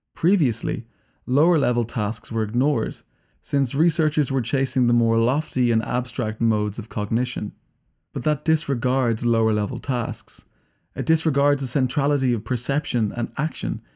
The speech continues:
in animal intelligence, including human intelligence. On one view, intelligence is a set of adaptive behaviors which evolved as a tool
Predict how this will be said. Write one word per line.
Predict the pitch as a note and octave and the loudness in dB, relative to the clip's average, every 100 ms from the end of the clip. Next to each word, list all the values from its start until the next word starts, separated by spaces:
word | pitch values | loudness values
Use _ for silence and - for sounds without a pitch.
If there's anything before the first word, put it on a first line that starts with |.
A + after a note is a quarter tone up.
| _ - | _ -6
in | B2+ | -2
animal | C3 D3 A2+ - - | 2 2 2 -2 -4
intelligence, | A#2 A#2 G#2+ - - - - _ _ _ - | -2 0 -2 -4 -6 -10 -16 _ _ _ -6
including | B2 F3+ F#3+ A2+ G#2 | 0 2 4 2 -2
human | - B2 A2 G#2+ _ | -2 0 0 -6 _
intelligence. | B2 A#2+ G#2 G#2+ G#2 - - _ _ _ _ _ _ _ _ _ _ | -4 -2 -2 -4 -6 -10 -16 _ _ _ _ _ _ _ _ _ _
On | A#2+ A#2 | 0 2
one | A#2+ F3+ | 4 4
view, | A#2 G#2+ G#2 A#2 _ _ _ _ | 2 0 -2 -6 _ _ _ _
intelligence | C3+ B2+ D#3+ F3 F3 D#3+ | -4 0 2 4 2 2
is | B2+ | 0
a | A#2+ | -2
set | - C#3+ C3 | 0 0 0
of | B2 | -2
adaptive | A#2 C3+ D3 B2 A2+ | -2 -2 -2 -4 -2
behaviors | A2+ B2+ C3 G#2+ - - - _ _ - | -2 0 -2 -4 -6 -10 -16 _ _ -8
which | C3+ D3 | 0 0
evolved | A#2+ A#2 A#2+ A#2+ | 2 2 2 2
as | A#2+ | 0
a | A2+ | -2
tool | - - D3+ C#3+ C#3 | -2 2 2 2 -2